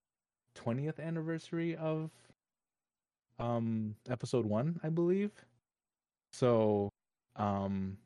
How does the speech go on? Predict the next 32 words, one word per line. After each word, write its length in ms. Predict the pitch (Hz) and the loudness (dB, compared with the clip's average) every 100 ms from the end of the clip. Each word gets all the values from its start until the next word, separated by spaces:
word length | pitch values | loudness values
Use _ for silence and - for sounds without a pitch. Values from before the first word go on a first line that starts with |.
| _ _ | _ _
there 140 | 117 117 | 4 4
was 120 | 113 | 4
also, 300 | 120 - 117 | 2 2 2
like, 160 | 107 | 2
a 40 | 104 | 2
Darth 320 | 107 104 - | 2 2 2
Maul 360 | 101 104 101 95 | 2 2 2 0
and 140 | 95 | -2
a 40 | |
Watto 420 | 92 95 92 87 76 | -2 -2 -2 -4 -4
one 300 | 82 80 78 78 | -6 -8 -8 -12
as 120 | 92 | -6
well. 240 | 82 67 | -6 -6
So 140 | - 95 | -6 -4
I 120 | 92 | -4
picked 240 | - 92 | -4 -8
up 120 | 87 - | -8 -6
those. 220 | 71 - | -6 0
So 80 | 104 | 2
I 60 | |
picked 180 | 113 110 | 2 0
up 100 | 98 - | -4 -2
eight 260 | 98 98 - - _ | -2 -2 -8 -20 _
<laughs> 540 | - - - - - - | -20 -6 0 0 0 2
Funkos 640 | 175 - 151 123 113 113 - - - 220 185 | 2 4 6 6 6 2 -6 -8 -6 -4 2
for 200 | 127 117 | 6 6
that. 340 | 104 101 95 | 8 6 6
So 120 | - 113 | 4 6
they 100 | 113 | 8
gave 180 | 110 | 8
me 100 | 107 | 8
that, 200 | 104 98 | 8 6